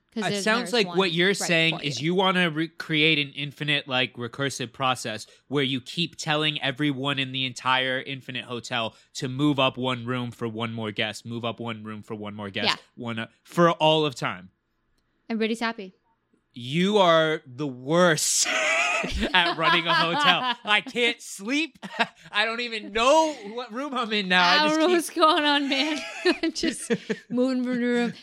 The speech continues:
Speaker 1: Everyone's just going in the
Speaker 2: No.
Speaker 1: rooms, like,
Speaker 2: <laughs>
Speaker 1: shaking their heads at each other, like, "Who this
Speaker 2: No, I
Speaker 1: fucking
Speaker 2: like
Speaker 1: guy?"
Speaker 2: it. No, I like it. So, yeah, no, it's great. It's, it's right on point with, uh, Infinity, but that's
Speaker 1: Yeah.
Speaker 2: not the best way to do it. You can simply tell everybody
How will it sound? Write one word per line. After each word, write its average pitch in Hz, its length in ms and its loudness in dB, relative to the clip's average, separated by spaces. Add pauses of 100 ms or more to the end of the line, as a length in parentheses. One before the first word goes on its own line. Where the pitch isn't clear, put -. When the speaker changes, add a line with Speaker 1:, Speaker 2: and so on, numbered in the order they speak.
(140)
Speaker 1:
Everyone's 240 320 2
just 240 140 -4
going 240 180 4
in 233 60 4
the 226 80 6
Speaker 2:
No. 214 60 2
Speaker 1:
rooms, 214 300 0
like, 202 320 2 (140)
Speaker 2:
<laughs> 180 100 -2
Speaker 1:
shaking 226 380 2
their 214 140 2
heads 190 240 2
at 202 100 0
each 202 160 -2
other, 202 280 0
like, 190 260 -8 (180)
"Who 190 280 -10
this 104 80 -8
Speaker 2:
No, 185 100 6
I 165 80 4
Speaker 1:
fucking 151 100 0
Speaker 2:
like 165 180 4
Speaker 1:
guy?" 139 80 -4
Speaker 2:
it. 120 220 -6
No, 165 100 0
I 139 120 2
like 147 280 0
it. 110 260 -6
So, 160 280 -2
yeah, 160 280 4
no, 143 160 -2
it's 131 140 -6
great. 165 300 2
It's, 127 320 -8
it's 139 180 -10
right 151 200 2
on 139 160 2
point 147 340 -4
with, 123 280 -10
uh, 113 280 -2
Infinity, 113 600 -8 (220)
but 135 240 0 (100)
that's 139 280 0
Speaker 1:
Yeah. 170 100 -2
Speaker 2:
not 123 200 -2
the 135 60 -4
best 120 260 -8
way 127 120 -4
to 120 80 -4
do 165 240 0
it. 113 160 -4
You 127 120 -8
can 156 160 -10
simply 170 420 -6
tell 147 360 -4
everybody 120 640 -6